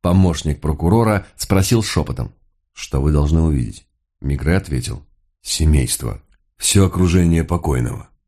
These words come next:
Около убитого не было никого, когда приехал районный комиссар.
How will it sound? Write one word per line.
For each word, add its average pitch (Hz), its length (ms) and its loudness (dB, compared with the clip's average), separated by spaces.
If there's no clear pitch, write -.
Около 98 300 2
убитого 98 480 4
не 95 160 6
было 90 200 4
никого, 92 600 2
когда 76 300 0
приехал 80 480 0
районный 73 420 2
комиссар. 76 600 -4